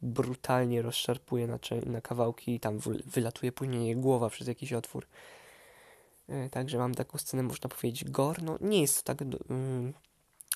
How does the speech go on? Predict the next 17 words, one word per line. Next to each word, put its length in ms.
pokazane 440
super 400
z 20
racji 360
na 120
to, 200
znaczy, 300
no 80
nie 80
jest 160
to 100
tak 120
bezpośrednio 560
pokazane, 500
tylko 240
tak 160
częściowo. 580